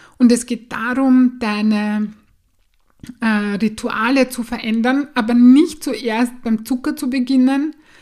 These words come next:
sondern du gehst zum Beispiel mit einer, ähm, mit einer kompletten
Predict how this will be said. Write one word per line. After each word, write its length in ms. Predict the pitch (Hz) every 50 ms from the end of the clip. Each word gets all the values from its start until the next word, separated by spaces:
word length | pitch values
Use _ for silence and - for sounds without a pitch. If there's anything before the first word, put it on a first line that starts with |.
| _ _ _ _ _
sondern 640 | - - - 208 202 208 214 214 233 254 285 339 - - _ _ _ _
du 140 | - 254 247
gehst 320 | - 247 240 277 - -
zum 120 | - 320 294
Beispiel 440 | 277 247 247 262 254 - - 262
mit 240 | 254 247 247 240 -
einer, 640 | 226 220 220 220 220 220 214 214 214 214 220 226 220 214 - _ _ _ _ _ _ _ _ -
ähm, 560 | 220 214 214 214 214 214 214 208 208 214 247
mit 160 | 247 220 214
einer 220 | 214 220 226 226 -
kompletten 1040 | - - 240 220 - - 240 - - 254 - - - 302 294 294 285 285 294 294